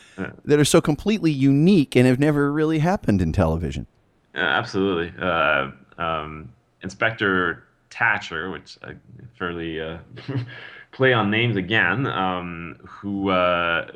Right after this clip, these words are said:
Speaker 1: who's played by the, uh, the wonderful Camilla Scott.
Speaker 2: Oh boy, is she incredible, or is she incredible?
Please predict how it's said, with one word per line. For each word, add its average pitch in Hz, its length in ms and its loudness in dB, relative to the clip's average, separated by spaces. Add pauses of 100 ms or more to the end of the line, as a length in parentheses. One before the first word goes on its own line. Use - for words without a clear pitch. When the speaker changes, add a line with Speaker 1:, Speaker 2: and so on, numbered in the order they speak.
Speaker 1:
who's 92 280 -8
played 98 320 -4
by 85 180 -2
the, 82 260 -4
uh, 82 60 -4
the 80 140 -8
wonderful 82 680 -4
Camilla 78 340 -8
Scott. 80 560 -2
Speaker 2:
Oh 95 320 0
boy, 90 600 2
is 85 100 -4
she 139 280 0
incredible, 123 640 2
or 95 200 4
is 92 80 -2
she 120 200 -2
incredible? 92 520 0